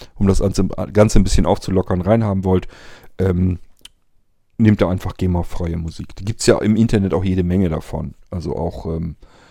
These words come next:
recht gute eigentlich sogar. Also einfach vielleicht mal ein bisschen schauen und dann das da reinspielen. Wichtig zu wissen,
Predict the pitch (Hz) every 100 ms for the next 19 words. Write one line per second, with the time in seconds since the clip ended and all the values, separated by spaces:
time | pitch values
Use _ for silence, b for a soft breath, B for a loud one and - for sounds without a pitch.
0 | b b b b - 110 - 156 196 95
1 | 90 92 92 90 85 - 82 85 87 92
2 | 101 107 107 - 104 98 90 - 92 -
3 | 92 95 90 85 87 - - 92 - 95
4 | 90 85 - - 82 78 85 - - -
5 | _ _ _ _ _ _ _ _ _ -
6 | B B B B B B - 135 - -
7 | - - - 123 123 139 - 80 82